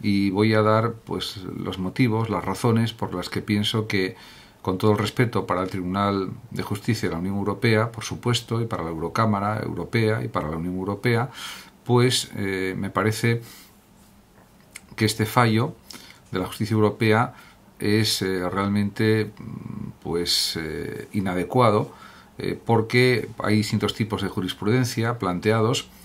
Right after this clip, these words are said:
y, eh, diríamos que la cuestión es más compleja de lo que parece. Y voy a ir, pues, desarrollando los puntos que yo considero que son esenciales para comprender perfectamente esta cuestión.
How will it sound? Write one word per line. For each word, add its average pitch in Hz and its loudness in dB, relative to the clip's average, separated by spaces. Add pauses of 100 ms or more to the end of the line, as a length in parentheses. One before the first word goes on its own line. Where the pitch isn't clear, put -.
(320)
y, 127 4
eh, 92 0
diríamos 113 2
que 92 -2
la 90 -2
cuestión 110 0
es 107 -4
más 107 0
compleja 101 -2
de 98 0
lo 92 -2
que 87 -4
parece. 87 -2 (500)
Y 95 -2
voy 104 4
a 104 8
ir, 113 4
pues, 90 -2
desarrollando 101 -2 (320)
los - -4
puntos 117 0
que 87 -2
yo 92 -2
considero 104 0 (320)
que 95 -4
son 104 0
esenciales 104 0
para 92 2
comprender 92 -2
perfectamente 98 -2
esta 90 -4
cuestión. 90 -2